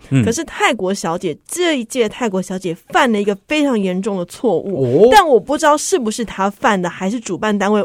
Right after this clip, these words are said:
Speaker 2: 无意之间犯的。就是各国小姐，
Speaker 1: 嗯哼。
Speaker 2: 环球小姐他们会有一趴，就是要，呃，展示出属于你自己国家特色的服装。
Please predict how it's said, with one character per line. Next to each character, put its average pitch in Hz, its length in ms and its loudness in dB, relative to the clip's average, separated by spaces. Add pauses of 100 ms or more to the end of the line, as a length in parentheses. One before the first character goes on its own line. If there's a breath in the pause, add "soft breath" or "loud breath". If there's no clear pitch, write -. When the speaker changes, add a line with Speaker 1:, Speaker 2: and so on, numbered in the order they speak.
Speaker 2:
无 208 200 -2
意 285 160 0
之 202 160 -6
间 190 240 -4
犯 156 320 -6
的。 - 120 -10 (360 loud breath)
就 339 100 -4
是 359 100 2
各 427 180 2
国 254 120 4
小 233 220 0
姐， 233 80 -2
Speaker 1:
嗯 - 20 0
哼。 220 40 0
Speaker 2:
环 254 160 4
球 269 120 6
小 262 180 0
姐 247 120 -2
他 214 100 -4
们 240 160 0
会 262 140 2
有 202 160 4
一 - 100 -12
趴， 208 340 -2 (840 soft breath)
就 269 120 -6
是 269 180 -4
要， 233 280 4 (340 loud breath)
呃， 151 380 0
展 196 300 0
示 262 220 -6
出 254 240 -2
属 196 260 -4
于 208 80 -2
你 190 140 -2
自 330 240 -2
己 190 180 -8
国 185 200 -2
家 208 200 0
特 240 300 2
色 220 180 -2
的 175 160 -4
服 160 320 -8
装。 180 360 -4